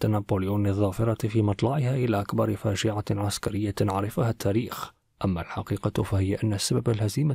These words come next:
كان تخريب خطوط الاتصال بأيد خفية في الوقت الذي تدفقت فيه الذخائر على الجيوش القيصرية. أصبحت هذه الخطة التي اتبعتها القوى الخفية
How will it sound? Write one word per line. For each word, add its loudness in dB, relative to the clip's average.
كان 0
تخريب -2
خطوط -4
الاتصال -2
بأيد 0
خفية 0
في -2
الوقت -4
الذي -2
تدفقت -2
فيه 0
الذخائر 0
على 2
الجيوش 4
القيصرية. -2
أصبحت -2
هذه 0
الخطة -2
التي 0
اتبعتها -2
القوى 0
الخفية -2